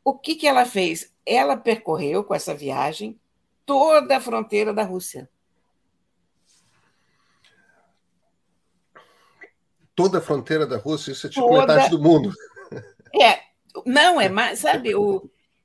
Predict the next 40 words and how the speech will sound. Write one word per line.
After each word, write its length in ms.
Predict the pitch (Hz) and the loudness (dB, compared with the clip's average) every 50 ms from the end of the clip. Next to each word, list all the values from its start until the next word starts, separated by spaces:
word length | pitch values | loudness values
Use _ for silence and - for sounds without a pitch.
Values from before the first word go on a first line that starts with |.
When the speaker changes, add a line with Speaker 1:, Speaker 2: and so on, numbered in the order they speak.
| _ _ - _ _ _ | _ _ -20 _ _ _
Speaker 1:
o 140 | - 214 214 | -4 -2 -2
mundo 640 | 202 208 214 233 285 294 302 233 208 185 180 175 180 | -2 -2 -2 0 0 -2 -2 -2 -2 -2 -2 -4 -6
parece 400 | - 190 175 185 196 208 - - | -4 -2 0 0 -2 -2 -4 -10
que 60 | 180 | -8
na 140 | 185 196 175 | -6 -6 -4
linha 240 | 170 185 190 180 170 | -4 -4 -6 -6 -6
do 80 | 160 175 | -6 -10
Equador 400 | 175 - 190 165 156 165 175 185 | -8 -6 -8 -8 -8 -8 -8 -8
são 160 | - - 185 | -8 -8 -6
cinquenta 760 | 175 - 175 165 - - 170 175 185 - 165 160 151 151 147 | -6 -8 -8 -8 -8 -8 -8 -8 -6 -6 -6 -4 -4 -4 -6
milhões 420 | - 208 170 220 170 170 170 233 | -6 -10 -8 -6 -6 -6 -6 -6
de 60 | 165 - | -8 -12
quilômetros 800 | - - 139 139 156 175 214 196 151 143 - - 139 139 139 | -14 -16 -10 -6 -4 -4 -4 -4 -6 -8 -12 -12 -18 -16 -12
ou 120 | 147 139 143 | -14 -14 -12
qualquer 260 | - 143 143 - - | -14 -16 -16 -16 -16
coisa 180 | - 143 139 139 | -14 -14 -12 -12
assim, 320 | - - 190 214 226 226 _ _ _ _ _ _ _ _ _ _ _ _ _ _ _ _ _ | -14 -12 -12 -12 -12 -12 _ _ _ _ _ _ _ _ _ _ _ _ _ _ _ _ _
e 220 | - - 202 208 220 | -10 -6 0 2 4
a 120 | 233 240 | 4 4
fronteira 360 | 233 240 233 233 - 247 240 | 4 0 0 2 0 -2 2
da 100 | 233 226 | 2 0
Rússia 320 | 208 208 233 262 - 285 285 | 0 0 -2 -6 -2 -2 -2
é 20 | |
mais 340 | 277 247 220 226 254 285 226 | 0 2 2 2 0 -2 -6
do 80 | - 165 | -12 -18
que 200 | - - 143 151 | -20 -18 -18 -16
isso. 300 | 160 - - 135 135 - _ _ _ _ _ _ - _ _ _ _ _ | -16 -16 -18 -18 -20 -20 _ _ _ _ _ _ -20 _ _ _ _ _
Speaker 2:
Cacete. 300 | _ - 123 - - 135 - 127 | _ -8 -8 -8 -8 -8 -8 -6
Speaker 1:
Como 40 | 156 | -6
ela 120 | 160 151 147 | -4 -4 -6
é 40 | |
toda 220 | - - 151 156 151 | -4 -6 -6 -4 -4
recortada, 840 | 143 151 - - 156 - - _ - 202 247 226 - 143 143 151 - _ 214 _ _ _ _ _ _ _ _ - _ _ _ _ | -6 -6 -6 -6 -6 -6 -4 _ -2 -2 -2 -2 -4 -10 -12 -12 -14 _ -20 _ _ _ _ _ _ _ _ -20 _ _ _ _
ela 160 | - 185 202 | -4 -4 -4
consegue 400 | 202 214 220 220 - 240 226 240 | -2 -2 -2 0 2 2 2 2
ser 180 | - - 247 233 | 2 2 2 2
mais 540 | - 262 208 202 202 214 233 254 254 254 247 | 2 2 2 2 2 2 0 0 -2 -8 -12
do 100 | - 240 | -16 -18
que 260 | - - 226 233 233 | -18 -16 -10 -6 -6
a, 160 | 240 233 220 | -6 -6 -8